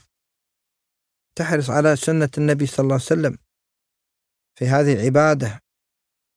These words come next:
والتي من أع-، من أعظمها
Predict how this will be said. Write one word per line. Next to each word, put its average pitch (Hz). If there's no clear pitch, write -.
والتي 135
من 139
أع-، 120
من 131
أعظمها 143